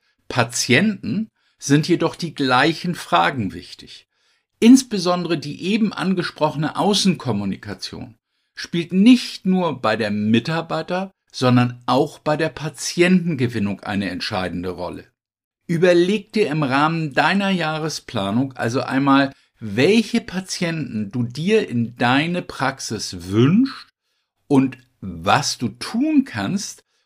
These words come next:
um diese Patienten für deine Praxis zu gewinnen.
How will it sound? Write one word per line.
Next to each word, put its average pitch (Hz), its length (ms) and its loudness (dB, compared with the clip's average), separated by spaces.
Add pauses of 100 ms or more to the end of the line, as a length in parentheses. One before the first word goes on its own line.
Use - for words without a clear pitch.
(140)
um 139 260 0
diese 240 400 6
Patienten 180 800 -2
für 120 200 -4
deine 131 520 2
Praxis 120 640 -8
zu 156 160 -6
gewinnen. 151 520 0